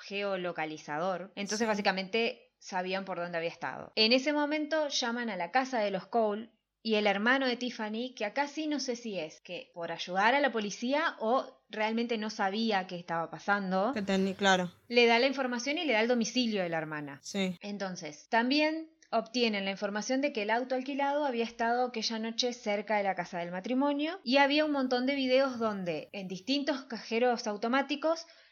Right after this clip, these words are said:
Speaker 1: se ve a Michael que, que va a extra-, a extraer dinero con la, con la tarjeta de Reggie, y en todas esas imágenes el auto alquilado se ve lejo-, de lejos.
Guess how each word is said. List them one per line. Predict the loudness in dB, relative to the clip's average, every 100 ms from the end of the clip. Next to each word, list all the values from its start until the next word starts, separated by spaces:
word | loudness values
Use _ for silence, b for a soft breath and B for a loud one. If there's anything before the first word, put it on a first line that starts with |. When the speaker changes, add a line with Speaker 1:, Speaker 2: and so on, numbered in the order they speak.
| b b
Speaker 1:
se | -2 0
ve | 2
a | 2
Michael | 4 2 2 0 0 -4 -12 _ _
que, | -6 -6 -8 _
que | -6
va | -2
a | -2
extra-, | -2 -6 -4 -4
a |
extraer | -8 -6 -2 0 0
dinero | -2 0 2 2
con | 0
la, | -4 -8
con | -10 -10 -8
la | -8
tarjeta | -8 -6 -2 2
de | 2
Reggie, | 4 2 2 0 -2 -6
y | 0 2
en | 4
todas | 4 4
esas | 4 -4 -4
imágenes | -2 -2 -2 -4 -6 -6
el | 0 4
auto | 4 4 0 0 0
alquilado | -4 -4 2 6 6 6 2 -2 b b b
se | -2 2
ve | 2 4
lejo-, | 2 0 -6
de | -2 -2
lejos. | -2 -6 -14 -14